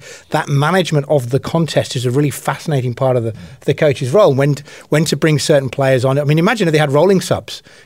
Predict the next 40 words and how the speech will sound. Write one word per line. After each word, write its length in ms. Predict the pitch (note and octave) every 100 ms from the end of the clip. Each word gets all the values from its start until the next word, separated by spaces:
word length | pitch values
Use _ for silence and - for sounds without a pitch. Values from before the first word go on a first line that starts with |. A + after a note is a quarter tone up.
| -
You'd 120 | D#3
just 140 | F3+
be 100 | E3+
constantly 580 | D3 - F3 F3 E3 B2+
changing 440 | A#2+ D3 D#3 C#3+ B2+
it 40 |
and 120 | B2
shifting 360 | - D#3 - C#3
it 120 | C3+
around. 220 | C3+ C#3
But, 160 | C3+ D3 - -
um, 320 | - D3 C#3 C3+ A2 G#2+ F#3+ - -
change 380 | G3+ G3 F#3 -
the, 280 | D3+ C#3+
um, 380 | C#3 C3+ C3 B2+ -
the 80 | D#3
complexion 400 | D#3 C3+ E3 -
of 40 |
the 60 | A#2+
defence, 560 | A2+ - E3 E3+ - - - - _ -
um, 460 | B2+ C3 B2+ C3 C3
the, 160 | C3+
the 120 | C3 C#3
athleticism 680 | - D#3 D3+ C3+ C3+ C#3 C3
that 140 | B2+
Farrell 260 | C3+ C3 A#2+
brings 300 | C3 B2+ -
to, 240 | C3+ B2+
to 160 | B2 C#3+
it, 180 | B2+ - - - _
um, 320 | B2+ C3 C3 -
maybe 380 | E3+ C#3+ C#3+ C3+
slightly 560 | - - D3+ C#3+ D3 C3+
more 280 | C#3 C#3 C#3
naive. 640 | C3+ C3 C#3+ D#3+ E3 - - - _ -
Um, 460 | C3 C#3 C3+ C3+ C3+
but, 240 | D#3 -
but 340 | - - - C3
just 260 | - -
a, 80 | C3+